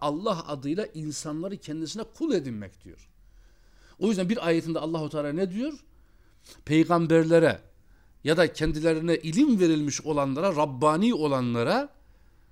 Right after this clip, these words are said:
insanlara "Allah'ı bırakın da bana kul olun." demek yaraşmaz diyor. Çünkü insanlar buna müsait değiller. Özellikle cahil olursa.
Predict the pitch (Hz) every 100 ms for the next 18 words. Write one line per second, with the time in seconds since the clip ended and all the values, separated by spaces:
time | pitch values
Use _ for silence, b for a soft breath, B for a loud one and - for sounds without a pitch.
0 | - - - - 143 - 151 147 139 143
1 | 220 - - 135 139 135 127 135 135 202
2 | 160 123 131 131 131 175 147 127 127 117
3 | 107 117 143 226 - 110 117 117 - -
4 | 151 160 104 92 87 - - - _ _
5 | _ _ _ _ _ - 120 131 120 135
6 | 196 247 226 190 - 190 208 - 135 113
7 | 127 131 160 151 117 143 135 143 139 135
8 | 104 -